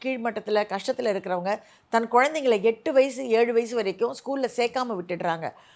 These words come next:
அப்படிப்பட்ட குழந்தைகள் வந்து நம்ம சின்ன வயசுல இருந்தே அவங்கள பள்ளிக்கூடத்துல போட்டாலும், ஏன்னா ஏழு, எட்டு வயசுல போகும்போது அவங்க மறுபடியும் எல் கே ஜிலேருந்து படிக்கணும். ரொம்ப கஷ்டம். பசங்கள்லாம் குட்டி குட்டியா இருக்கும், இவங்க மட்டும் பெரிய குழந்தையா உட்காந்துருப்பாங்க. But still,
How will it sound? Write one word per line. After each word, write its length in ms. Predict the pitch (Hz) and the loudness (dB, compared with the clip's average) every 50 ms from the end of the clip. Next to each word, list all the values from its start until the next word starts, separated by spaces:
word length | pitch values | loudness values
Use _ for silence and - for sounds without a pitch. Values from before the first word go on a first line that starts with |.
| _ _ | _ _
அப்படிப்பட்ட 640 | - - 220 - - 359 381 381 320 285 - 247 220 | 0 0 0 2 2 0 2 2 0 0 0 -2 -2
குழந்தைகள் 520 | - 214 208 214 233 247 262 226 226 202 180 | 0 0 0 0 2 0 -2 -2 -2 -2 -2
வந்து 460 | 175 170 170 175 180 185 185 190 - _ _ _ - | -2 -4 -4 -2 -2 -2 -2 -4 -8 _ _ _ -6
நம்ம 160 | 196 214 240 233 | -2 0 0 0
சின்ன 420 | - - 311 302 339 359 381 359 | 0 -2 -4 -4 -2 0 0 2
வயசுல 360 | 302 285 262 240 - 214 214 | 4 4 4 4 2 0 0
இருந்தே 400 | 208 208 196 190 202 208 220 220 | 0 0 -2 -2 -2 0 2 4
அவங்கள 240 | - 139 208 208 196 185 - | 4 4 2 0 -2 0 0
பள்ளிக்கூடத்துல 640 | 180 196 220 233 233 233 214 214 - 196 175 180 - | 2 2 2 0 0 -2 -4 -2 -2 -2 -2 0 2
போட்டாலும், 480 | 208 220 233 226 - 233 220 196 143 | 2 2 4 6 6 6 6 4 2
ஏன்னா 80 | 180 220 | 2 2
ஏழு, 260 | 240 226 240 254 277 | 4 6 6 8 8
எட்டு 180 | 277 277 269 247 | 8 8 6 6
வயசுல 260 | 262 277 - 294 277 | 4 4 2 -2 -2
போகும்போது 540 | - 233 226 214 208 208 220 240 269 302 - - - - _ | 0 0 0 0 0 0 2 4 4 2 2 -2 -12 -12 _
அவங்க 200 | - 202 208 208 | 2 2 4 4
மறுபடியும் 380 | 208 214 214 240 277 247 - 214 | 4 2 2 4 4 4 4 4
எல் 60 | 208 | 4
கே 160 | 214 269 254 | 2 2 2
ஜிலேருந்து 260 | 247 233 220 214 226 220 220 | 4 2 2 0 -2 0 2
படிக்கணும். 340 | 214 202 202 - 196 185 165 | 2 2 2 0 -2 -2 -2
ரொம்ப 280 | 170 190 220 233 311 | -2 -2 0 0 0
கஷ்டம். 400 | 311 269 233 226 - 233 214 185 - | 2 2 0 0 0 -2 -2 0 0
பசங்கள்லாம் 460 | 180 185 - 214 214 220 233 233 254 | -2 -2 -2 -4 -2 2 2 2 2
குட்டி 180 | 247 247 220 214 | 2 -2 -8 -6
குட்டியா 260 | 240 214 214 247 240 | -8 -2 4 6 6
இருக்கும், 260 | 233 233 233 277 285 - - - _ _ | 6 6 4 0 -2 -4 -8 -20 _ _
இவங்க 200 | - 220 240 247 | 4 4 4 4
மட்டும் 200 | 233 226 269 - | 4 2 0 2
பெரிய 280 | 233 226 220 247 247 226 | 2 2 2 4 2 4
குழந்தையா 380 | 226 214 214 208 214 208 196 202 | 4 4 4 4 4 4 4 4
உட்காந்துருப்பாங்க. 560 | 196 196 190 190 185 - 180 170 165 156 - - | 2 2 2 -2 0 2 2 2 2 2 0 -2
But 100 | 180 180 - - - | -2 -2 -2 -4 4
still, 320 | - 285 285 233 156 - | 6 6 6 6 4 0